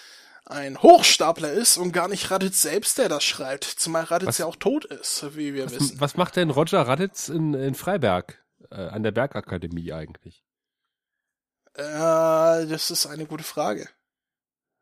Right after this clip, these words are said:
Speaker 2: Hm.
Speaker 1: Wohnt er da? Raditz, wohnst du in Freiberg?
Speaker 2: Also vielleicht ist er unter Tage und, äh, baut seltene Mineralien ab.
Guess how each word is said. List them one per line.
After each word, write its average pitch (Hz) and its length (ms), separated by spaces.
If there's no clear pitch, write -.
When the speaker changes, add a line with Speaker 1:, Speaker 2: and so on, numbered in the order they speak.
Speaker 2:
Hm. 85 180
Speaker 1:
Wohnt 208 300
er 135 100
da? 127 240
Raditz, 175 500
wohnst 165 320
du 147 80
in 135 100
Freiberg? 165 800
Speaker 2:
Also 123 180
vielleicht 127 300
ist - 280
er 120 100
unter 123 260
Tage 113 500
und, 87 380
äh, 90 260
baut 104 340
seltene 131 400
Mineralien 104 640
ab. 71 220